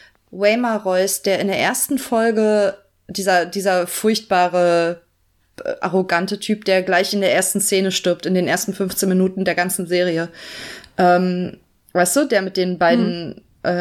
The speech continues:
Speaker 1: anderen Typen da hinter die Mauer geht und so arrogant ist.
Speaker 2: Ah, ja.
Speaker 1: Ähm, und die Vermutung in mehreren Podcasts ist dadurch, dass John Royce immer wieder ein, ähm,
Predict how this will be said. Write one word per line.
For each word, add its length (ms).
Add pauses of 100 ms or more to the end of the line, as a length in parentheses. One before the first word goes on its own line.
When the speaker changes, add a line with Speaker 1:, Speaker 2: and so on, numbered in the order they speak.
Speaker 1:
anderen 320
Typen 240
da 80
hinter 240
die 80
Mauer 280
geht 260
und 180
so 100
arrogant 440
ist. 240
Speaker 2:
Ah, 100
ja. 300
Speaker 1:
Ähm, 440 (560)
und 340 (240)
die 260
Vermutung 500
in 720 (120)
mehreren 380
Podcasts 380
ist 160
dadurch, 260
dass 260
John 200
Royce 380
immer 340
wieder 480
ein, 480
ähm, 540